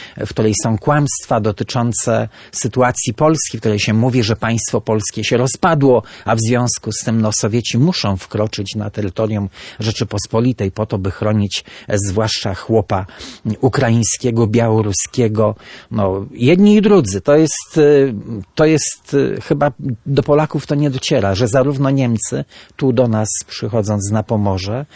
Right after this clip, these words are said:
na przykład, zwłaszcza tutaj, jak i Sowieci,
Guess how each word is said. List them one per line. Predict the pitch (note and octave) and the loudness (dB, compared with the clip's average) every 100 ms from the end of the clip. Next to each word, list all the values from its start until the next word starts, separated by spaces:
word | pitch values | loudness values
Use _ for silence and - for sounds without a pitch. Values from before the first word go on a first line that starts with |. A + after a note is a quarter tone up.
| - - | -12 -4
na | A2+ | -4
przykład, | - - F#2 A#2+ B2 A2+ G#2+ | -4 -8 -2 -2 0 0 0
zwłaszcza | B2 C#3 F2+ - - A2+ | 2 2 0 -8 -8 -6
tutaj, | A#2 - G2 A2+ D3+ F3 - - - - | -6 -8 -4 -2 -2 -6 -16 -20 -20 -4
jak | B2+ C#3+ C#3 | 2 2 2
i | |
Sowieci, | D#3+ - E3+ F#3+ F3 - G#2+ | 2 2 4 4 4 -2 -2